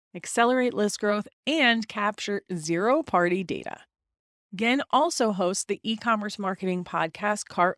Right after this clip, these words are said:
Overflow, where he shares what the best brand operators, agencies, and tech platforms are doing to grow their e-commerce revenue. Hint, hint,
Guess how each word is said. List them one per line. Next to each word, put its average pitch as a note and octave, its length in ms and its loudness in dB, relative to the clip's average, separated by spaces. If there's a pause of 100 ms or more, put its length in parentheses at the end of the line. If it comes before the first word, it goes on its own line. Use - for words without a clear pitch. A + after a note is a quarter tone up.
Overflow, A#3 680 0 (360)
where G#3+ 180 4
he D#4+ 240 -2
shares G3 420 0
what F#3+ 140 -6
the G3 100 -4
best F#3 320 -2
brand A#3+ 300 2
operators, A#3 640 2
agencies, A3+ 640 -2
and G3 240 -2
tech - 380 -4
platforms F#3 760 -2
are G3+ 140 0
doing B3 520 0
to A#3+ 140 -6
grow B3 320 2
their A#3+ 520 2
e-commerce A3+ 520 0
revenue. B3 440 -2 (520)
Hint, B3 260 4
hint, B3+ 300 4